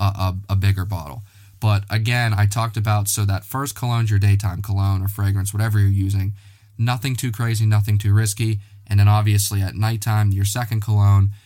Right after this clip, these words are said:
is something that's more seductive. Maybe you're gonna wear it when you go to the bar.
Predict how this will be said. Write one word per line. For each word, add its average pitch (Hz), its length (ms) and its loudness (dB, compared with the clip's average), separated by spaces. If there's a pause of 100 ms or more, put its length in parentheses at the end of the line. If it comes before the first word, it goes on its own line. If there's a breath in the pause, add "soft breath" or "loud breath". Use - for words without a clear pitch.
(200 loud breath)
is 101 180 0
something 104 300 2
that's 95 220 0
more 95 160 -2
seductive. 104 640 0
Maybe 95 240 0
you're 101 80 0
gonna 95 200 -4
wear 95 240 -4
it 69 60 -8
when 95 140 -2
you 92 80 -6
go 87 120 -8
to 101 120 -10
the 82 100 -8
bar. 107 460 0